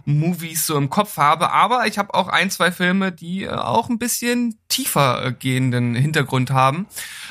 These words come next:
Äh, gibt ja durchaus da auch Filme mit philosophischen Ansätzen und Co. Mal gucken, ob's der ein oder andere Film da heute auch, äh, auf die Liste mit, äh, schafft. Denn wie immer, äh, bei mir, ich hab jetzt ziemlich viele Filme ausgewählt und weiß bei einigen, okay, die werden's wahrscheinlich nicht in die,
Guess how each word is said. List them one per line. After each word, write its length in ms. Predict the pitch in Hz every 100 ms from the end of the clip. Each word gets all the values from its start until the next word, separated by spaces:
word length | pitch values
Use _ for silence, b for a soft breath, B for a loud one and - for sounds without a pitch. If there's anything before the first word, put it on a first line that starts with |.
| B
Äh, 140 | 143
gibt 200 | 180 175
ja 60 | 160
durchaus 560 | 165 180 - 143 151
da 160 | 156 139
auch 140 | 117
Filme 340 | - 147 143 139
mit 300 | 135 131 - B B B
philosophischen 760 | - 151 151 160 170 170 160 147
Ansätzen 520 | 147 156 156 156 127
und 140 | 135
Co. 300 | 135 151 175
Mal 140 | 196 139
gucken, 420 | - 185 190 185
ob's 340 | - 151 -
der 180 | 156 151
ein 140 | 135 156
oder 160 | 143
andere 260 | - 156 143
Film 300 | - 156 156
da 80 | 139
heute 240 | 139 131
auch, 240 | 151 147
äh, 40 | -
auf 400 | 113 - 127 -
die 120 | 131
Liste 260 | 131 - 127
mit, 280 | 127 - -
äh, 200 | 120 - B B B B
schafft. 540 | - 202 - - 147
Denn 300 | 165 220 233 147
wie 180 | 151 165
immer, 440 | 208 220 226 214 170 175 160
äh, 40 | -
bei 240 | - 156
mir, 260 | 160 190 202
ich 140 | 165
hab 160 | 180 170
jetzt 220 | 165 -
ziemlich 320 | 185 208 190
viele 240 | - 208 190
Filme 280 | 175 170
ausgewählt 800 | 135 156 175 - 151 151 160 165 -
und 200 | 147 143
weiß 280 | 139 170
bei 100 | - 107
einigen, 320 | 156 165 151
okay, 240 | 147 175
die 140 | 160 143
werden's 240 | 147 151
wahrscheinlich 380 | 151 147 147 170
nicht 20 |
in 100 | 147
die, 160 | 147